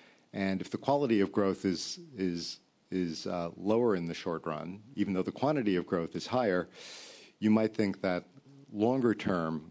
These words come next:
growth will be, will be lower. And that's, that's where, uh, the, you know, concerns that we, we have would,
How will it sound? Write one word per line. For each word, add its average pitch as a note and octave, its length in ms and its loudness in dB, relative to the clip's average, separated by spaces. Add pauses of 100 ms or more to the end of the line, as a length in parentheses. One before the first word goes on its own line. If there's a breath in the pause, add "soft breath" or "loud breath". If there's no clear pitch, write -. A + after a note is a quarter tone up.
(140)
growth F2+ 320 -2
will E2 240 -6
be, D#2+ 320 -8 (160)
will E2+ 80 -8
be F2 160 -6
lower. E2+ 320 0 (360 loud breath)
And F#2+ 80 -2
that's, - 400 -4 (160)
that's G2+ 240 -2
where, F2 640 0
uh, E2 400 -6 (240)
the, E2 480 -6
you F#2+ 80 -4
know, F2+ 80 -2
concerns F#2+ 800 -2
that E2 160 -4
we, D#2+ 320 -2
we E2+ 160 -4
have E2+ 320 -2
would, D2+ 160 -6